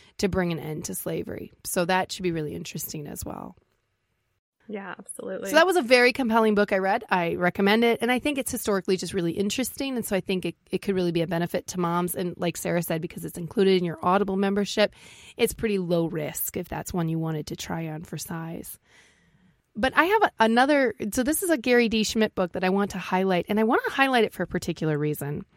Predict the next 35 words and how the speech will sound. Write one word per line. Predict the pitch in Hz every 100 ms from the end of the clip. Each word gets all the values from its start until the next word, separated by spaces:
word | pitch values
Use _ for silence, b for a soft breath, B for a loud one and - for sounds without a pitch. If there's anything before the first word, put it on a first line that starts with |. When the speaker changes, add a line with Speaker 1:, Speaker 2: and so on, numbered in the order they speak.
| B B B B B B B
Speaker 1:
S-, | -
and | 226 214
this | -
one | 254
is | 226
not | 202 190 240
available | 269 190 180 190
in | 185 180
audio, | 165 165 160 170 403
to | -
the | 185
best | 175 -
of | 180
my | 175
knowledge. | 170 147 202
I | 165 185
couldn't | 185 170 170
find | 160 165
it | 165 -
anyway. | 170 170 330 -
And |
if | 175 175
it |
is, | 180 269 202
I |
would | 170 175
love | 170 -
to | 175
know | 165
about | 170 170
it. | 277 - b b b b b
But | 220 -
Straw | - - - 226 233 320 -
into | 247 240 - 208
Gold, | - 175 165 - -